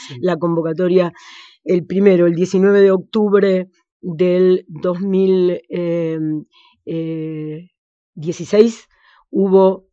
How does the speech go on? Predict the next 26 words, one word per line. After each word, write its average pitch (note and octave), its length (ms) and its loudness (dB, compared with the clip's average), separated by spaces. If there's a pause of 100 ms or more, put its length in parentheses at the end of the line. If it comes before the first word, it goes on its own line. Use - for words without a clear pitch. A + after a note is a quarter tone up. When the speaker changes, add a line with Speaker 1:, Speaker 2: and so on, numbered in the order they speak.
(380)
Speaker 2:
un F#3+ 240 -2
paro E3+ 220 -4
de E3 80 0
mujeres, F3+ 420 -4
no F3 120 -4
sé F3 120 -10
si E3 140 -8
lo D#3+ 100 -4
recordarán, E3 680 -6 (220)
fue G3 120 -2
la F#3 100 2
primera G3 360 2
vez G#3+ 400 2
que F3 120 -6
convocó F3+ 600 -4
Ni G3 140 -2
Una G3 160 -2
Menos G3 400 -2 (240)
a G3 80 -2
un G3+ 80 0
paro A3+ 180 2
nacional. F#3+ 560 -4
En D#3+ 100 -12
ese F#3 180 -10
Speaker 1:
Mm. F#3 40 -10
Speaker 2:
momento, F#3+ 380 -4